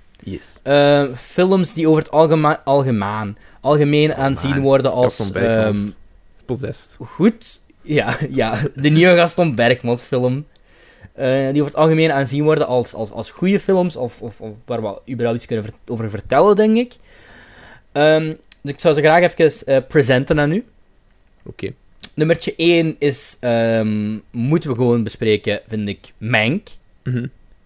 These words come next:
Speaker 2: De eerste Fincher-film in zes jaar.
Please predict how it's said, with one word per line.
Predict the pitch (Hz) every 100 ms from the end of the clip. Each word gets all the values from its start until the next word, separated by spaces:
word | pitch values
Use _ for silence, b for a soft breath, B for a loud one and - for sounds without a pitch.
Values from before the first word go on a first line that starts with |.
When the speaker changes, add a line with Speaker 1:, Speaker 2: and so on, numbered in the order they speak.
| - _ _ _
Speaker 2:
De | 127
eerste | 127 135 - 123
Fincher-film | 143 135 123 - 127 123 117 107
in | - 110 107 104 101 104 98
zes | 113 113
jaar. | - 98 113 -